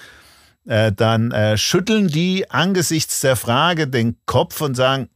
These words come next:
„Was schert mich das?“ Da sollen sich die Politiker und die Notenbank drum kümmern. Hier in Deutschland hat man das Gefühl, jeder Bürger ist Finanzminister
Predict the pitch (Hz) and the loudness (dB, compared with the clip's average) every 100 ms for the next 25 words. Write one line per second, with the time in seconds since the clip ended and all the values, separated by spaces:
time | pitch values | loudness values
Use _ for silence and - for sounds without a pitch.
0 | - 127 104 135 - - 139 165 - - | -12 -6 -4 -2 0 0 0 0 -2 -4
1 | 151 139 - - 117 - - - - - | -4 -4 -6 -2 -2 0 -2 -6 -8 -18
2 | - - _ 104 113 117 120 123 117 123 | -20 -20 _ 0 2 2 2 2 0 -2
3 | - 110 - 104 101 117 143 135 135 131 | -2 -4 0 0 0 -2 -2 0 0 0
4 | 135 135 190 220 - 139 95 87 - - | -2 0 0 0 -4 -2 -2 -2 -6 -6
5 | 90 - - 90 87 90 - - - - | -6 -6 -6 -4 -4 -6 -10 -20 -20 -6
6 | - 175 233 233 143 135 113 131 196 - | 0 2 2 0 0 0 2 2 0 -2
7 | - 190 185 - 131 170 170 160 151 120 | 0 0 -2 -2 -2 -2 -2 -2 2 0
8 | 113 - 110 - 131 165 196 180 - - | 0 -2 -4 -2 -2 0 0 -4 -10 -10
9 | 95 104 165 185 185 180 - 123 139 160 | -2 0 2 2 2 0 0 2 4 2
10 | 160 160 160 - - 139 - - - 110 | 2 0 0 -2 -2 -2 -4 -4 0 2
11 | 120 156 170 - 143 139 135 - - 131 | 2 2 -2 -2 -2 0 0 -2 0 2
12 | 127 - | 2 0